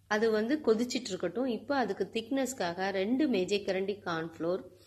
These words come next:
அப்புறம் சுவைக்காக ஒரு டீஸ்பூன் சோயா சாஸ், ஒரு டீஸ்பூன், அ, வினிகர் சேர்க்கிறேன். இந்த வினிகரும் சோயா சாஸும் சேர்க்கும்போது சூப் நல்ல ருசியா இருக்கும்.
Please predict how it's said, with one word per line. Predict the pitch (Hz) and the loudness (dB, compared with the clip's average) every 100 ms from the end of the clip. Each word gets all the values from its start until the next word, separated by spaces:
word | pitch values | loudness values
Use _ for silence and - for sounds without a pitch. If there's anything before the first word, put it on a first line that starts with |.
| - - - | -20 -18 -8
அப்புறம் | 220 269 | -2 -2
சுவைக்காக | 277 269 285 302 226 180 170 180 185 | 0 0 4 4 4 2 2 -2 0
ஒரு | 190 240 247 | 2 2 0
டீஸ்பூன் | - 240 247 - 262 262 - - | -2 -2 -2 -2 0 0 -2 -2
சோயா | 202 202 | 4 4
சாஸ், | 202 - 285 302 - - - _ - | 2 0 0 -2 -10 -20 -20 _ 2
ஒரு | 233 269 | 4 4
டீஸ்பூன், | 294 - 220 214 - 254 320 - - - - | 2 -2 -2 -2 0 2 2 -4 -18 -20 -4
அ, | 208 185 185 | 0 2 4
வினிகர் | 190 233 247 247 233 | 4 4 6 4 4
சேர்க்கிறேன். | 185 160 165 156 | 0 0 -2 -2
இந்த | 196 196 | -2 -2
வினிகரும் | 214 247 254 277 285 311 302 - | 2 2 4 2 4 2 0 -2
சோயா | 208 220 240 | 2 2 2
சாஸும் | 240 226 254 254 - | -2 -2 -2 -2 -2
சேர்க்கும்போது | 202 202 208 196 208 277 | -2 -2 -2 0 2 0
சூப் | 302 - 254 254 - | -2 -2 -4 -4 -4
நல்ல | 202 196 214 220 | 0 2 4 2
ருசியா | 190 - 208 202 | -2 -2 0 2
இருக்கும். | 165 - 247 262 | 0 -2 -6 -6